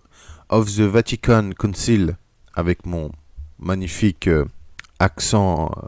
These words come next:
anglais, hein. Page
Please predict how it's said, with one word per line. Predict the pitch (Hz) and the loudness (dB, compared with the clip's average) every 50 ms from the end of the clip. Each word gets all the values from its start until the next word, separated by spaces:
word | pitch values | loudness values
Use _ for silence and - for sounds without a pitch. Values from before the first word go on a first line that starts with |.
| - - - | -14 -8 -6
anglais, | - 90 85 127 165 147 | -4 0 4 4 4 4
hein. | 107 120 214 - - _ _ _ _ _ _ _ _ _ _ _ _ _ - - - - - - - - - - - - - - - | 4 2 0 -2 -10 _ _ _ _ _ _ _ _ _ _ _ _ _ -12 -12 -12 -12 -14 -20 -20 -18 -18 -18 -20 -20 -20 -10 2
Page | - 131 131 131 120 104 - - 90 | 6 8 8 8 8 6 4 2 2